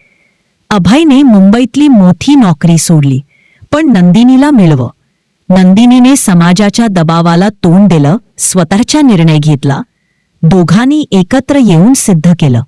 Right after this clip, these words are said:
जातीपेक्षा मानवता मोठी, पैशापेक्षा प्रेम महत्वाचं, मोठ्या शहरापेक्षा आपल्या माणसांवर राहणं सुखदायक. आयुष्य पण अधिक महत्वाचं आहे,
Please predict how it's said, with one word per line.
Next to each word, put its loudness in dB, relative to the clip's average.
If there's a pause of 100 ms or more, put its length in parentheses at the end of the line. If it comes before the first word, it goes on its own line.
(240)
जातीपेक्षा -2
मानवता 2
मोठी, 0 (340)
पैशापेक्षा -2 (160)
प्रेम 2
महत्वाचं, 0 (160)
मोठ्या 0
शहरापेक्षा -2 (120)
आपल्या -4
माणसांवर 0
राहणं 0
सुखदायक. -4 (300)
आयुष्य 0 (120)
पण 2 (100)
अधिक 0
महत्वाचं 0
आहे, -2